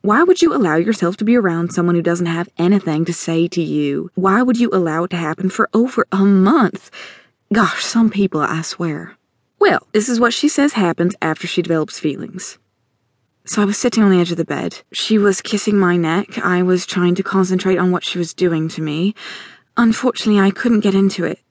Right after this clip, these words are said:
All of the other times I could easily get into it. I could clear my thoughts and forget whatever else I was thinking. This time it was different. I had feelings.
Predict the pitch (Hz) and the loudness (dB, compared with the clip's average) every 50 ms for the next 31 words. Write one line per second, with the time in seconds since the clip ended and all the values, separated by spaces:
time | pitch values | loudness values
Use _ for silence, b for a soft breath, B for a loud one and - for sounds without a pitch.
0 | _ _ _ 285 302 320 311 294 285 269 240 247 226 247 240 233 214 - 202 214 | _ _ _ 2 4 4 4 4 4 2 2 2 2 4 2 4 2 2 0 -2
1 | 202 - - 247 254 254 240 233 196 190 180 - 180 170 170 175 175 175 - 180 | -2 0 0 2 2 4 4 4 4 4 4 2 2 0 2 2 0 0 0 0
2 | 202 233 - - 208 196 - 202 190 - _ _ - - 277 302 302 294 277 269 | 0 0 2 2 0 0 0 -2 -6 -6 _ _ -8 -2 2 4 4 6 6 6
3 | 254 226 - 214 202 - - - 185 180 - 202 190 214 208 - 202 196 185 185 | 4 4 2 0 0 0 -2 -4 -4 -2 -2 -2 0 0 0 2 2 2 2 2
4 | 185 185 175 180 - - 175 175 175 - - - 202 196 190 - - 175 180 190 | 2 2 2 0 0 -2 -4 -4 -4 -4 0 0 0 0 0 -2 -4 -6 -6 -8
5 | - _ _ 285 320 - - - 254 269 269 254 - - 247 226 - 247 240 - | -10 _ _ 0 0 0 -2 -2 2 4 4 4 4 2 -2 -2 -2 -2 -2 0
6 | - 190 160 160 - _ _ - 247 240 - - 254 247 240 - - - - 262 | 0 0 -2 -2 -4 _ _ 0 0 0 0 0 0 0 0 -2 -4 -6 -2 0
7 | 269 311 302 208 151 - - - 208 - - | 2 4 4 4 2 0 -4 -8 -10 -10 -10